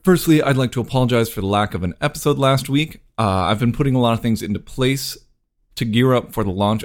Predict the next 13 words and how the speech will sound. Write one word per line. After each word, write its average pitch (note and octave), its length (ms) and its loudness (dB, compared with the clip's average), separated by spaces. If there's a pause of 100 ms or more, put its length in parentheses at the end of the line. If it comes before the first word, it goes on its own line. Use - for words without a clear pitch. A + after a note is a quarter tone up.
of G#2 80 -8
the F2+ 80 -4
Stonehall G2+ 420 -2
Sessions F#2 380 -6
website, B2 540 0
and F2 120 -8
it - 20 -6
required A2+ 380 -2
me G#2+ 120 2
to G2 60 2
refresh A2 420 -2
the F#2+ 80 -14
feed, D3+ 540 2